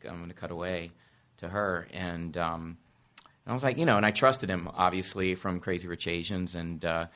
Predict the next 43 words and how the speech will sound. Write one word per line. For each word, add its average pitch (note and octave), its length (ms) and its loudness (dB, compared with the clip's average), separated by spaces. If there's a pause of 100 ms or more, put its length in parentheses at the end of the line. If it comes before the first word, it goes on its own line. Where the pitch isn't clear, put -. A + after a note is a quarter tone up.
(340)
and E2+ 160 -4
we E2+ 100 -2
become E2+ 300 -6
really E2+ 200 -2
good E2+ 140 -4
friends, F2+ 540 -6
and, E2+ 420 -6
uh, E2 280 0 (340)
and G2 100 0
he G2 80 2
had G2+ 180 6
that, G2+ 300 8 (240)
that A#2+ 140 10
vision D#3+ 280 8
of B2+ 120 4
the G#2 140 2
entrance, A#2 440 0
exit, G#2+ 560 4
and F#2+ 220 0
having F#2 260 0
Tran F2+ 300 -4
involved, E2+ 400 -4
that F2 160 -4
was, F2 300 -4
uh, E2+ 220 4 (460)
you G#2 140 2
know, F#2 180 6
'cause A2+ 180 4
a - 20 4
lot A2 160 10
of G#2+ 60 2
people G#2 180 4
ask, F2+ 180 4
"What, G2+ 240 2
what G#2+ 180 4
do A#2 140 2
directors F#2+ 460 2
bring F#2 220 0
to F#2 120 -4
the E2 100 -6
table, - 440 -4 (200)
you F#2 140 -4
know, E2+ 220 -6